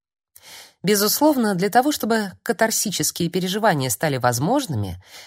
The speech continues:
потребовался долгий и упорный путь. Волшебница говорила о своих чувствах по отношению к ученому.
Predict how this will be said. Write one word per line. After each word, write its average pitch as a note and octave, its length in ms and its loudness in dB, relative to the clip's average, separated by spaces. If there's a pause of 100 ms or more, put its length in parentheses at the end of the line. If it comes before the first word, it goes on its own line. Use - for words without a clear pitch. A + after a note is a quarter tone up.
(100)
потребовался A#3 680 2
долгий F#3+ 440 0
и - 200 -6
упорный C3+ 560 -2
путь. - 440 -8 (720)
Волшебница F3 640 2
говорила D#3+ 380 2
о - 100 2
своих D#3 340 0
чувствах D#3+ 440 -4
по D3 80 2
отношению C#3+ 500 -2
к - 80 -8
ученому. B2 540 -4